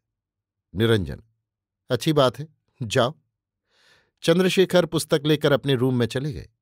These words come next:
उनके चले जाने पर निरंजन ने अपने कमरे का द्वार बंद कर लिया और रोशनी बुझा दी। रोशनी बुझाकर वो खिड़की के पास आए और शीशे पर आंख लगाकर बाहर की ओर देखने लगे। हॉस्टल के पूर्व की ओर एक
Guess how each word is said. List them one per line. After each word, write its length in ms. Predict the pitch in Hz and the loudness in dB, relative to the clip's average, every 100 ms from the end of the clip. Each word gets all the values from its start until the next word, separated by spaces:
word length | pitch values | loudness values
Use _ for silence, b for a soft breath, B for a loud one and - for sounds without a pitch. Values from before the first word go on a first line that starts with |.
| _ _ _ - | _ _ _ -4
उनके 240 | 131 135 131 | -2 0 0
चले 260 | 127 127 | 2 2
जाने 240 | 123 123 131 | 4 2 2
पर 160 | 127 | 0
निरंजन 420 | 120 113 131 139 | 2 2 2 0
ने 160 | 127 123 - b b | 0 -4 -8 b b
अपने 240 | 127 127 139 | -4 0 0
कमरे 300 | 135 123 127 | 2 2 2
का 140 | 120 | 0
द्वार 280 | 110 117 107 | 2 2 2
बंद 260 | 101 147 143 | 2 -2 0
कर 160 | 147 | -2
लिया 220 | 131 139 | -2 0
और 80 | 120 | 0
रोशनी 300 | 113 104 95 | 0 -4 -6
बुझा 300 | 90 110 143 | -6 -6 -6
दी। 140 | 117 - _ _ _ _ _ _ _ - | -10 -14 _ _ _ _ _ _ _ 0
रोशनी 340 | 127 151 151 | 4 4 2
बुझाकर 460 | 139 131 135 131 143 | 0 2 2 0 0
वो 100 | 135 | -2
खिड़की 360 | - 131 123 123 | -4 -6 -6 -6
के 100 | 117 | -2
पास 300 | 110 113 120 | -2 0 0
आए 160 | 127 | 2
और 240 | 110 110 95 b b | 2 0 -4 b b
शीशे 360 | b - 143 135 | b -6 -4 -2
पर 180 | 120 117 | -2 0
आंख 280 | 123 135 113 | 0 0 -2
लगाकर 440 | 113 147 143 120 | -2 -2 -2 -4
बाहर 300 | 110 107 104 | -2 -2 -2
की 140 | 104 | -4
ओर 160 | 101 87 | -4 -4
देखने 340 | 80 139 139 | -6 -8 -8
लगे। 280 | 80 67 - _ _ _ _ _ _ _ _ - | -12 -14 -20 _ _ _ _ _ _ _ _ 0
हॉस्टल 340 | 127 - 135 | 0 0 -4
के 120 | 120 | -2
पूर्व 300 | 120 131 135 | -4 0 -2
की 220 | 113 131 123 | -2 -2 2
ओर 200 | 127 127 | 2 2
एक 220 | 120 | -2